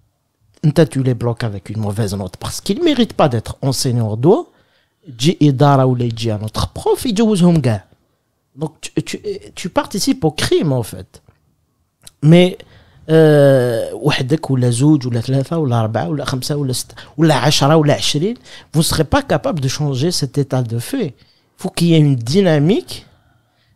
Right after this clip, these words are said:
que ce soit في الفن, que ce soit في الجامعة, que ce soit, qui fait que c-, les choses vont changer.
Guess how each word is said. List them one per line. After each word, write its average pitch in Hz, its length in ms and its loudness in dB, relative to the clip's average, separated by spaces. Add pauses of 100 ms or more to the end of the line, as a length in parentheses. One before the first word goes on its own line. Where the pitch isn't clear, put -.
(200)
que - 60 -4
ce - 60 -6
soit 120 220 -2
في 110 120 -6
الفن, 311 380 -6
que - 100 -10
ce 127 40 -6
soit 117 160 -6
في 101 120 -12
الجامعة, 113 560 -2
que - 80 -10
ce 175 60 -2
soit, 247 220 0 (320)
qui 170 100 -2
fait 370 260 2
que 262 320 2
c-, - 200 -2
les 165 140 4
choses 247 320 -2
vont 185 180 -4
changer. 147 560 -6